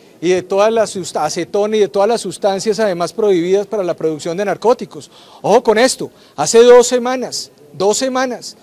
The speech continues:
había un proyecto del Consejo de Política Criminal en donde ahí sí funcionó la libre empresa en Colombia. Estaban diciendo que iban a permitir la entrada hacia el sur del país y hacia diferentes lugares de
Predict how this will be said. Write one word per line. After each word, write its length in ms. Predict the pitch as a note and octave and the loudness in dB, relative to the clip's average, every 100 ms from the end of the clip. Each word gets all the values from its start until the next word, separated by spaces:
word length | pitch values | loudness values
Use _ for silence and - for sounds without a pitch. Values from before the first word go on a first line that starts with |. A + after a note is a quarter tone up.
| _ _ _ | _ _ _
había 280 | E3 E3 F#3+ | 0 2 0
un 100 | G3+ | 2
proyecto 600 | A#3 A#3 A#3 A#3 - A#3+ | 2 4 4 2 2 2
del 120 | A#3 | 2
Consejo 280 | - E3+ F#3 | 0 -2 0
de 80 | G#3 | 0
Política 440 | G3+ F#3 A3+ A3+ | 0 -2 2 0
Criminal 520 | G3+ F3 D#3+ F#3 C4+ - - - - | 2 -2 0 0 0 -4 -18 -20 -8
en 200 | F#3 G3+ | -6 0
donde 420 | G3+ G3 F#3 F3+ | 0 0 -2 -4
ahí 200 | D3 D#3+ | -4 -4
sí 160 | F3+ A#3+ | -4 -8
funcionó 680 | A#3+ A#3+ G#3+ G3 F#3+ A3 A#3+ _ _ _ _ _ E3+ | -6 -6 -4 -4 -4 -4 -6 _ _ _ _ _ -2
la 120 | G3+ | -2
libre 260 | G#3+ A3 | 0 -2
empresa 360 | A3+ A3 A3+ A#3+ | -2 -2 -2 -2
en 80 | A3 | -4
Colombia. 480 | F#3 F#3 B3+ G#3+ C3 - - _ _ _ _ - - | -4 -2 -2 -6 -12 -18 -20 _ _ _ _ -20 -12
Estaban 400 | F3+ - F3+ A3+ | -8 -4 -4 -2
diciendo 560 | C4 C4 B3 G#3+ A#3 A3+ - | -4 -2 -2 0 -2 -4 -12
que 120 | F#3 | -6
iban 140 | F3 A3+ | -4 -4
a 60 | |
permitir 480 | A3+ G#3 F3 F#3 F3 | -4 -6 -8 -8 -4
la 80 | G#3 | -4
entrada 560 | A3 A3+ G#3 G#3 G#3+ G3+ - _ _ - | -4 -2 0 0 -4 -10 -20 _ _ -10
hacia 520 | D3 D3 - D3+ C#3 | -8 -8 -8 -8 -8
el 80 | C3+ | -4
sur 240 | A#3 A#3+ | -4 0
del 160 | B3+ - | -2 0
país 400 | A3 A3+ A#3+ A#3+ | -2 0 -2 -6
y 20 | |
hacia 160 | F3+ | -4
diferentes 500 | F3+ D#3+ F3 F#3+ A3 | -6 -6 -8 -6 -4
lugares 540 | A#3 A#3+ A3+ A3 A3 - - _ _ _ - | -2 0 0 2 0 -6 -20 _ _ _ -6
de 340 | D3 G3+ G#3+ | 2 4 2